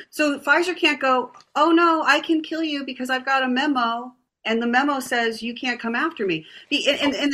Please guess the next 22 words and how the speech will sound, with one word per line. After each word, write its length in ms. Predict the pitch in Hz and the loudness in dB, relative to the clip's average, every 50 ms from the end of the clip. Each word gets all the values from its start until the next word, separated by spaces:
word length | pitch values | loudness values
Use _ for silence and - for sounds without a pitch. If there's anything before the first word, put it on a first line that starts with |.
| 262 - | -2 -2
and 160 | 302 294 285 277 | 0 0 0 0
the 80 | 285 | 0
reason 480 | 302 302 330 370 403 392 403 403 381 285 | 0 2 2 2 2 2 2 2 2 4
why, 280 | 294 320 330 320 262 | 4 2 2 2 2
though, 100 | 220 220 | 2 0
I 60 | 202 240 | 0 2
wanna 180 | 269 320 339 | 2 0 0
be 80 | 320 302 | 0 -4
clear 240 | - - - 330 339 | -6 -8 -4 -4 -2
about 200 | 269 240 233 233 | 0 0 -2 -2
the 80 | 233 220 | -2 -4
reason 260 | 247 247 233 240 233 | -4 -4 -4 -4 -2
why, 220 | 254 269 269 233 | 0 0 0 0
is 120 | 208 214 214 | 0 -4 -6
because 300 | 220 214 226 226 220 - | -6 -6 -6 -6 -4 -4
they 220 | - 277 330 359 | -2 -2 0 0
were 160 | 359 381 359 | -2 -4 -4
contracted 1000 | 359 - - 285 294 311 302 - 254 202 180 185 185 - 180 170 165 160 160 - _ - - - _ _ - | -4 -4 -2 0 0 0 0 0 2 2 2 0 0 -4 -4 -2 -2 -4 -6 -10 _ -20 -20 -20 _ _ -8
to 140 | - 254 | -6 -4
develop 680 | 220 240 220 214 233 233 240 233 226 220 226 220 - - _ _ _ _ _ - - - _ _ _ _ _ _ _ - | -2 -2 2 4 4 6 6 6 4 4 2 0 -2 -10 _ _ _ _ _ -20 -20 -20 _ _ _ _ _ _ _ -2
an, 120 | 233 240 | 0 0
a, 400 | 240 226 - - - 220 214 - | 0 0 -2 -2 -2 -2 -2 -2